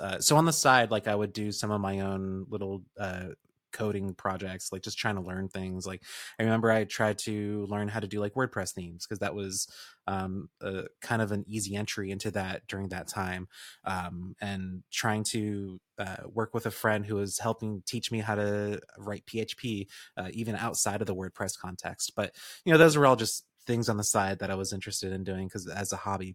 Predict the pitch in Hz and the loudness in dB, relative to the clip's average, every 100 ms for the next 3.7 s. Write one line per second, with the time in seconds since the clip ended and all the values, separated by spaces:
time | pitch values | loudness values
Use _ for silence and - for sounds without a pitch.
0 | _ 233 165 131 - - - - 113 110 | _ 4 6 4 -2 -18 -10 2 4 6
1 | 123 - 170 156 135 120 110 - 135 131 | 4 4 4 6 6 4 0 -2 2 4
2 | 120 - 113 117 117 - 117 113 110 107 | 4 4 4 4 2 2 0 2 2 0
3 | 101 - _ - 107 101 | -2 -8 _ -10 -4 -4